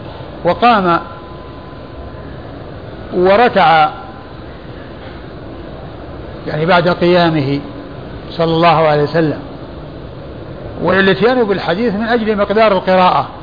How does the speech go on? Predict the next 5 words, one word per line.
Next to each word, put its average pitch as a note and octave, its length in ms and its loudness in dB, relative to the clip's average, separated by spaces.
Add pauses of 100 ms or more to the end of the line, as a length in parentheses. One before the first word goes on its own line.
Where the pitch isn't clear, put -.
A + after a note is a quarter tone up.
(1300)
لكن A3 380 4
الحديث F3+ 520 2 (300)
يعني F3 280 2
فيه F#3+ 280 2
كلام، F#3+ 500 4